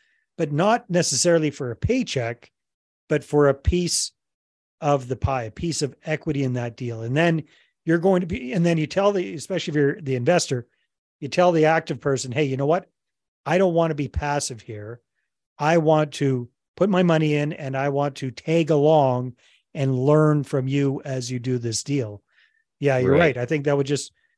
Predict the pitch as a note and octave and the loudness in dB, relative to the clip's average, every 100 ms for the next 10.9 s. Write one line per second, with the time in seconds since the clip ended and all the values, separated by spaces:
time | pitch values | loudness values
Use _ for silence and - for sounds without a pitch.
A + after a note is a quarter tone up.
0 | _ - D3+ F#3 F3+ E3 D#3+ D#3 D#3+ D#3 | _ 4 4 6 6 6 2 2 2 2
1 | C#3 C#3 C#3+ C#3+ E3 C#3 C#3 - - E3+ | 0 -2 0 2 2 0 -4 -16 -6 -2
2 | F#3+ D3+ B2 B2 C3 _ _ _ _ - | 0 -2 -4 -6 -8 _ _ _ _ -12
3 | C3 D3+ C#3 C3+ B2+ B2+ A#2 C#3+ B2 A#2 | 0 4 4 4 2 0 -4 -4 -4 -6
4 | A2 - B2+ A#2 - G#2+ C#3 - - B2 | -10 -8 -8 -8 -10 -14 -16 -16 -6 0
5 | D3+ D3+ A#2+ C3 G#2+ A2 D#3 F3+ - E3+ | 0 2 4 4 4 4 2 2 0 0
6 | C#3 A2+ F#2+ F2 E2+ - C3+ A2 - - | 2 0 0 -2 -4 -4 -2 -2 -4 -16
7 | _ B2+ B2+ A#2 G#2+ A2 G2+ F#2+ - - | _ -16 -8 -6 0 2 2 0 -4 -10
8 | A#2 E2+ F#2+ B2+ - G2+ F2+ G#2+ F#2 G2+ | -10 -4 -2 -2 -2 -4 -2 -4 -4 0
9 | G2+ G2 F#2+ - A2+ G#2 G2+ G2 F2 F#2+ | 0 0 -4 -10 -8 -6 -6 -8 -6 -4
10 | A2 F2 - G#2 F#2 G2 F#2 F2+ - | 0 -2 -2 -6 0 0 2 0 -4